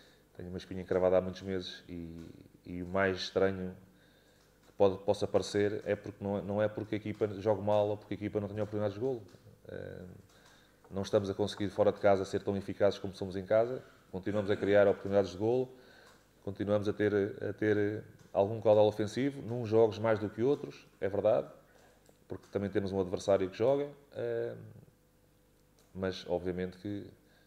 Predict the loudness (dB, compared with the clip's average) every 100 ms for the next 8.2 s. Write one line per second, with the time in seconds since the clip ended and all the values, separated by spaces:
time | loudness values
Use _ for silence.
0 | -12 2 4 4 4 2 2 -2 -4 -4
1 | -6 -6 -12 -18 -20 _ _ _ _ _
2 | _ _ _ _ _ 2 4 4 0 2
3 | 4 4 2 0 -2 0 0 0 -2 2
4 | 4 2 0 2 2 2 -2 2 4 4
5 | 2 -2 -4 -18 -18 -10 -8 -4 -4 2
6 | 2 2 -6 -18 _ _ _ _ _ _
7 | -10 -6 -2 -2 0 -2 -2 -2 -2 -2
8 | -6